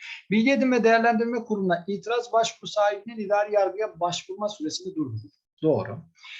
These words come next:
Ee, bilgi edinme değerlendirme kurulu tüzel kişiliği olan özel bir kuruluştur. Tüzel kişiliğe sahip değildir. Ceyhan önermesi cevabımız.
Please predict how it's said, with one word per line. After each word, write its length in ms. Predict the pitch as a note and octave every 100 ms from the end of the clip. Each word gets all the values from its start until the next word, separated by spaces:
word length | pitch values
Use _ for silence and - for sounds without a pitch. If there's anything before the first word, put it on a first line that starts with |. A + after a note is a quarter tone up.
| - _ D3
Ee, 320 | D3 C#3+ C#3 - - D#3
bilgi 320 | A3 A#3 D4
edinme 340 | C4 A3+ F#3+
değerlendirme 600 | G#3+ A3+ A#3+ A#3 B3 B3+
kurulu 300 | - F#3+ A#3+
tüzel 320 | - A3+ B3
kişiliği 240 | - G3 A3+
olan 220 | B3 A#3+
özel 280 | A3 A3 -
bir 100 | C3+
kuruluştur. 380 | A#2 A2 - -
Tüzel 260 | F3 A3+
kişiliğe 460 | A3 - G#3+ A3 -
sahip 440 | - - F#3+ B3 -
değildir. 560 | E3 G#2 A2+ - - B2+
Ceyhan 440 | F3+ E3 C#3+ A#2+
önermesi 460 | G2+ F2+ F2+ - - _ _ -
cevabımız. 560 | A#2 F#2+ F#2 B2 F#3